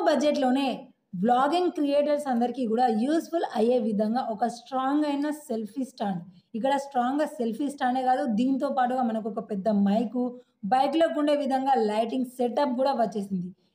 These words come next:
ఇది చాలా తక్కువ ప్రైస్. మరి దీని unboxing,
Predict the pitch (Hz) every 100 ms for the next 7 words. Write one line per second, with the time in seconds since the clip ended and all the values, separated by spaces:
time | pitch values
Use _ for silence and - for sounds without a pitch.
0 | - 285 - 311 294 302 254 - 320 269
1 | 262 220 175 175 - _ 240 247 240 262
2 | 233 247 277 294 294 285